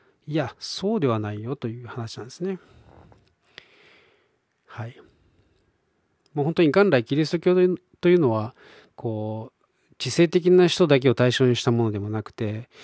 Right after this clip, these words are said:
えー、霊的なことに敏感な人だけに、えー、与えられているものではないんですね。むしろ、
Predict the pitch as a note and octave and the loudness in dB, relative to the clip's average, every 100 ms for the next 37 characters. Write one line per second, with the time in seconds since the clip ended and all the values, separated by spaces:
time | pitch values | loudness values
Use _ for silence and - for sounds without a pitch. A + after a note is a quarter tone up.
0 | - - - A2 A2+ D3 D#3+ D#3 D#3+ D#3+ | -20 -20 -8 -2 4 4 4 6 6 4
1 | - _ _ C3+ C#3 A#2 G#2+ D#3+ F3 F#3 | 0 _ _ 2 4 4 4 2 6 6
2 | E3+ D#3 F3 D#3+ - B2+ C#3+ D#3+ E3 C3 | 6 6 4 2 -2 0 0 4 4 4
3 | A#2 - _ _ A#2+ G#2 G2+ G#2 G#2+ B2+ | 0 -8 _ _ -4 -2 -2 -4 -4 -2
4 | A#2+ A#2 A#2 A#2+ A2+ B2 A2+ G2 A2+ G#2+ | 0 0 0 0 2 2 2 -2 -4 -6
5 | G2+ - C#3 G2 - - _ _ _ _ | -8 -6 -6 -6 -14 -20 _ _ _ _
6 | _ _ _ _ _ _ _ - E3 - | _ _ _ _ _ _ _ -4 0 2
7 | C#3 G3 | 2 2